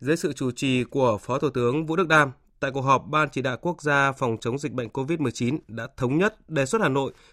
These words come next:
thuộc nhóm nguy cơ cao. Ba tỉnh thành khác gồm thành phố Hồ Chí Minh, Bắc Ninh và Hà Giang thuộc nhóm có nguy cơ. Các tỉnh, thành phố còn lại thuộc nhóm nguy cơ thấp. Từ đó, có thể áp dụng các biện pháp phòng chống dịch bệnh covid mười chín phù hợp và hiệu quả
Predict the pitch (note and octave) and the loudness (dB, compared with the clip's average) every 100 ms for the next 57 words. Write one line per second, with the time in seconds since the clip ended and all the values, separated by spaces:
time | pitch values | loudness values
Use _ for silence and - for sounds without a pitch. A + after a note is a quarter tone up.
0 | _ E3 C3+ C#3 C3 E3+ E3+ D#3+ D#3 D3 | _ 0 2 0 0 0 0 4 6 6
1 | C3 _ _ _ _ - D#3+ F#3 F3+ C#3 | 2 _ _ _ _ -4 4 4 4 0
2 | A2+ C3 C#3 F#3+ - C#3+ C3 A#2+ B2+ A2+ | -2 -2 2 0 2 0 2 0 -2 -6
3 | - D3 C3+ C#3+ D#3 C#3+ - - E3+ F3 | -2 -2 0 2 2 2 -4 -8 -2 2
4 | E3 D3 C3 A#2 B2+ D3 B2+ - - _ | 2 2 0 0 2 2 2 -8 -20 _
5 | D#3+ C3 C3 A#2 C#3 - C3+ E3 E3 D#3+ | 0 2 2 0 -2 -2 0 2 6 6
6 | C3 _ _ _ _ _ - A#3 F3 C3+ | 6 _ _ _ _ _ 0 4 4 4
7 | C#3 C3+ D3+ D3+ C#3 - - D3 B2 B2+ | 0 0 2 4 4 0 -4 -2 0 0
8 | B2 D#3+ E3+ D#3 F3+ G3+ _ _ _ _ | 0 0 2 4 4 2 _ _ _ _
9 | F3 D3+ C#3 F3+ - _ - D#3 E3+ A#2+ | 6 8 8 6 0 _ -4 -2 0 0
10 | - G3 G3 D3 G3 D#3 B2+ F#3 F#3+ D#3 | 0 0 0 -2 0 -2 -2 -4 -2 -2
11 | B2 A#2 A#2+ D3 D3 - A#2 C3+ D#3 D#3 | -4 -2 -6 -6 -8 -6 -6 -4 -4 -2
12 | B2+ B2 E3+ - C3 A#2+ G#2+ - A#2+ G#2+ | -2 -2 -4 -2 -2 0 -2 -4 -4 -2
13 | B2 A2 | -2 -2